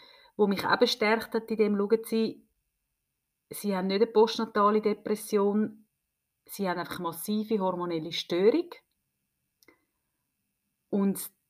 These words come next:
da gibt's einen Weg daraus raus,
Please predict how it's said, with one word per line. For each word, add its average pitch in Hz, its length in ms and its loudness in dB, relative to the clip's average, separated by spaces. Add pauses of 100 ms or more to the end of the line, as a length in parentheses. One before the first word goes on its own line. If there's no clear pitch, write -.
(1700)
da 220 100 10
gibt's 277 340 6
einen 226 120 6
Weg 214 340 8
daraus 208 240 0
raus, 277 180 -2